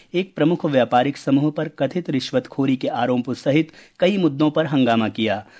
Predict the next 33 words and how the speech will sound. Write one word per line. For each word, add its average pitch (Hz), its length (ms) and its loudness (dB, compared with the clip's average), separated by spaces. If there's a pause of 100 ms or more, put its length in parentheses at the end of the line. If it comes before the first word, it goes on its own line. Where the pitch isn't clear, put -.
(220)
लोकसभा 147 360 2
अध्यक्ष 151 520 -2
ने 160 100 2
हंगामा 127 400 2
जारी 117 280 -2
रहने 127 260 -2
पर 151 160 -4
सदन 147 380 -4
की 160 120 -6
कार्यवाही 127 580 0 (300)
दिन 160 200 2
भर 170 160 -2
के 180 140 -4
लिए 180 180 0
स्थगित 120 360 -4
कर 104 180 -4
दी। 104 260 -4 (300)
राज्यसभा 120 480 0
के 120 140 -4
सभापति 123 580 -2
जगदीप 120 520 -4
धनखड़ 139 400 0
ने 170 200 0 (260)
सदस्यों 175 500 0
से 208 220 -6
सदन 135 340 0
के 123 120 -4
सुचारू 117 380 -4
संचालन 127 560 0
में 151 120 2
सहयोग 120 460 -4
करने 147 260 2
का 165 220 -4